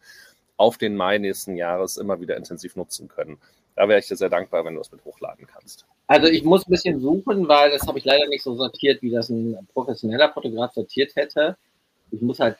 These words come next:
Speaker 2: tausende von Compact Flash Karten irgendwie nochmal durchgehen. Aber ich werde es finden und, äh, ich denke, dass ich noch coole Bilder aus Malmö habe, weil das war meine Hochfotozeit. Da hat das,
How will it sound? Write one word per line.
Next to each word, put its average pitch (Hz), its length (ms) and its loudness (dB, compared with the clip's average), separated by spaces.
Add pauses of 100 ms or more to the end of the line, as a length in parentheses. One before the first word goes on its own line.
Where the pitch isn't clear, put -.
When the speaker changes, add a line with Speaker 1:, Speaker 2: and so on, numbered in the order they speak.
(140)
Speaker 2:
tausende 127 360 -2
von 110 280 -4
Compact 117 440 -2
Flash 117 280 0
Karten 120 400 0
irgendwie 120 600 -4 (160)
nochmal 120 380 -2
durchgehen. 113 720 -4 (540)
Aber 165 540 8
ich - 160 -8
werde 156 220 10
es - 180 -2
finden 127 460 0
und, 117 400 -2
äh, 113 160 -8 (460)
ich 117 120 -12
denke, 143 240 2
dass 139 160 2
ich 123 100 -6
noch 117 140 -2
coole 160 300 4
Bilder 120 260 2
aus 101 140 -4
Malmö 101 320 -2
habe, 85 260 -2
weil 107 100 0
das 120 160 0
war 139 80 6
meine 131 280 0
Hochfotozeit. - 1120 0
Da 113 140 2
hat 127 100 -2
das, 139 180 -10